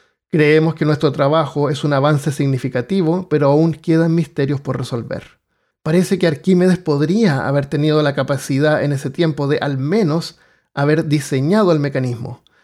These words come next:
pero el naufragio podría indicar algo más. Un astrofísico de la Universidad de Atenas, eh, Xenofón Mousas, teorizó en el dos mil seis que el barco en el que se encontró el mecanismo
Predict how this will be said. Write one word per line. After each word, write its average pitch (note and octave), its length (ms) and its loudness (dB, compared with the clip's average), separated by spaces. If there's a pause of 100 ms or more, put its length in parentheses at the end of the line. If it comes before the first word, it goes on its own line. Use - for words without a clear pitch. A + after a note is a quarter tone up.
(260)
pero C#3+ 160 2
el C#3 120 2
naufragio C3+ 720 -2
podría B2+ 400 0
indicar A#2+ 360 -4
algo A#2 220 -6
más. - 560 -8 (720)
Un F#3+ 140 4
astrofísico G#3+ 680 2
de E3 80 6
la D#3 60 4
Universidad D3+ 640 2
de D#3 160 2
Atenas, C3 840 -4 (120)
eh, C3 240 -4
Xenofón D#3 800 0
Mousas, C#3+ 800 -2 (440)
teorizó F3+ 680 4
en F3 100 2
el E3 140 2
dos D3 100 2
mil F3 160 2
seis C#3 420 -6
que D3 240 -4
el C#3 140 0
barco D#3 580 -2
en C3+ 100 -2
el C3 120 -4
que - 80 -10
se C3+ 140 -6
encontró B2+ 400 -4
el C#3+ 80 -2
mecanismo C3+ 640 -2